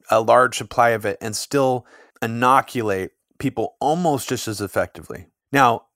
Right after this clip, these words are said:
Doctor Ken Alabik, this actual defector from the Soviet Union, uh, again appears on television. Now, Ken Alabik is someone who actually was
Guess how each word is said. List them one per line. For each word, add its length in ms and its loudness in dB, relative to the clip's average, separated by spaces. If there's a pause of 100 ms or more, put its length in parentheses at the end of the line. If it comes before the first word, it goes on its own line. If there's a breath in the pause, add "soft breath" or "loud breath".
(120)
Doctor 360 4
Ken 340 -6
Alabik, 600 0 (120)
this 240 -4
actual 540 0
defector 640 0
from 160 -6
the 80 -4
Soviet 480 -2
Union, 500 -6 (480 soft breath)
uh, 260 4
again 420 2
appears 320 -4
on 120 -6
television. 460 -6
Now, 120 -4
Ken 260 -2
Alabik 600 0 (380 soft breath)
is 160 -2
someone 480 0 (760 loud breath)
who 320 4
actually 460 2
was 440 2